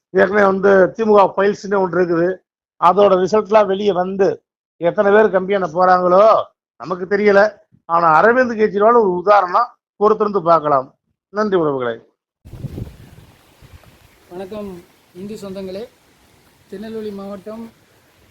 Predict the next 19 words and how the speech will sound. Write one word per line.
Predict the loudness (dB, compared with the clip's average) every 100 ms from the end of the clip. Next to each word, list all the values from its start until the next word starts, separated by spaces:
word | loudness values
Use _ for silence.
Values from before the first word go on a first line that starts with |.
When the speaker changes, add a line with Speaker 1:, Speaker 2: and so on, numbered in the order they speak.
| _ _ _ _
Speaker 2:
நாங்குநேரி | -16 -14 -12 -12
தாலுகா | -12 -12 -10 -12 -14 -20 _ _
ஆண்டார்குளம் | -16 -12 -12 -10 -12 -14 -20 _ _ _ _ _ _ _
கிராமத்துலேருந்து | -18 -16 -14 -14 -14 -14
நாங்க | -16 -16
பேசுறோம். | -20 -18 -20 -20 _ _ _ _ _ _ _
இது | -14 -12
வந்து | -10 -10
ஒரு | -10 -10 -10 -10 -14 -18 _ _ _ _
ஃபேமஸான | -14 -14 -12 -10 -10
சிவன் | -12 -14 -14
கோயில். | -12 -12 -12 -14 _ _ _ _ _ _ _ _ _ _ _
இந்த | -20
சிவன் | -16 -14 -12
கோயில் | -12 -12
வந்து | -12 -12
ஒரு | -12
காட்டுப்பகுதிக்குள்ள | -12 -14 -14 -14 -14 -14 -16
இருக்கு. | -18 -20 -20